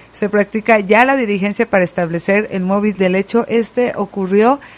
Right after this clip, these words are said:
ahí en la calle Acacia de la colonia La Floresta. No paran lo-, los hechos violentos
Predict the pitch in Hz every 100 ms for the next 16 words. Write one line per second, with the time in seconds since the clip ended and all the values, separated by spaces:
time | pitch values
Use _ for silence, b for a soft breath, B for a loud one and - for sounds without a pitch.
0 | B - 185 226 240 233 233 233 220 240
1 | - 190 196 - 277 262 - 233 233 185
2 | 196 220 226 220 190 185 196 202 - 185
3 | 185 - 185 180 151 - - 135 _ _
4 | _ _ _ _ - 175 - 208 226 233
5 | - - - 185 185 - 175 180 190 208
6 | 208 - - 165 185 180 180 202 208 240
7 | 269 -